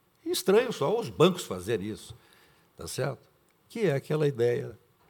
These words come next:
Da mesma maneira que eu quero dizer, e com isso eu tô me encaminhando para uma proposição aqui, um, uma inovação, e hoje foi colocado,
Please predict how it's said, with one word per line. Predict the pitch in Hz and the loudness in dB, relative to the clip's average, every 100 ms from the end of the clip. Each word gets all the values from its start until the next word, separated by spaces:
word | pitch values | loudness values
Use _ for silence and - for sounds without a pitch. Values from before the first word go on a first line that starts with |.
| _ _ - - | _ _ -20 2
Da | 170 214 | 6 8
mesma | 262 233 214 | 8 10 12
maneira | 170 190 226 | 12 12 12
que | 185 | 12
eu | - | 8
quero | 180 147 | 8 6
dizer, | 117 113 175 95 - - _ _ _ _ _ _ _ _ _ _ | 2 4 4 4 -2 -20 _ _ _ _ _ _ _ _ _ _
e | 104 104 - _ _ | -6 -6 -6 _ _
com | 117 117 | 0 4
isso | 147 - | 4 4
eu | 113 | 0
tô | - - 131 | -2 -2 0
me | 131 | 2
encaminhando | 135 135 120 123 143 123 | 4 4 6 6 4 4
para | - | 0
uma | 120 110 92 | 0 0 -2
proposição | - 131 113 - 127 95 87 - 156 120 | -4 -2 -2 0 0 0 0 6 6 6
aqui, | 78 - 120 | -2 -4 -4
um, | 87 - - | -4 -12 -10
uma | 104 | -4
inovação, | 107 98 78 - 156 151 - _ _ _ _ _ _ _ _ - _ _ _ _ _ _ _ _ _ _ - | -2 -2 -4 -4 -2 -4 -10 _ _ _ _ _ _ _ _ -20 _ _ _ _ _ _ _ _ _ _ 0
e | 120 | 6
hoje | 139 - | 6 6
foi | 139 | 4
colocado, | 123 123 101 - 135 135 87 | 4 0 0 2 2 2 -2